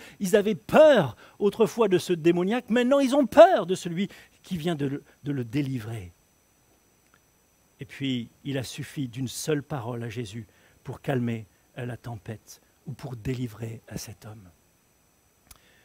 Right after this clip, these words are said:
La deuxième chose que l'on voit après cette, euh,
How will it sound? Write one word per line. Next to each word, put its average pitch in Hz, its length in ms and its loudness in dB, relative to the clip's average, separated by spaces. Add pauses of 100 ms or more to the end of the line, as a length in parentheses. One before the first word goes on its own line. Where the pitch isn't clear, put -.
(2500)
La 139 80 -10
deuxième 135 300 -2
chose 160 240 -8
que - 80 -12
l'on 117 140 -4
voit 131 260 -2
après 123 280 -8
cette, - 300 -12
euh, 117 160 -6